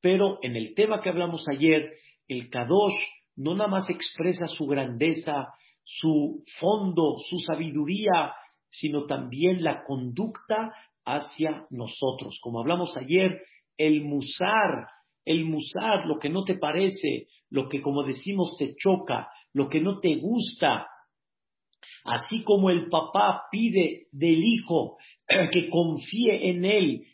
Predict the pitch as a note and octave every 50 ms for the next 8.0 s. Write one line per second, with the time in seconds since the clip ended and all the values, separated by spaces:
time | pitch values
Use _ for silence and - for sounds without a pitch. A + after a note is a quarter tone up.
0 | _ _ D3 - - E3+ E3 D#3 C#3+ - - - F#3+ A3+ A3+ G3 E3 - D#3+ E3+
1 | E3 D#3+ D#3+ - - G3 G3 G3 F#3 E3 C#3 D3 D3 D3+ F#3 G#3+ G#3 - - -
2 | - - _ _ _ _ _ _ C3+ B2 B2 B2 A#2+ C#3 E3 F3+ D#3+ - - -
3 | - - C#3+ D3+ C#3+ - C#3+ C3 C3 B2 C3+ D3 C#3+ C#3+ - C3 A#2 - - -
4 | - _ - F#3+ G#3+ G#3 D#3+ C#3+ C3+ C3+ C3+ C3+ - - - - _ _ _ -
5 | C3 A#2 B2 B2 - - - F3 F#3 F3+ - D#3+ D#3+ D3+ - - - - C3+ C3+
6 | B2+ A#2+ A#2+ - - C#3+ D3+ E3+ F#3+ F#3 F#3 F#3 F#3+ F#3 F#3 - - _ _ _
7 | _ _ _ D3 C#3 C3+ C3+ C3+ C3+ - - C#3+ - - G3+ G#3+ A3 G3 -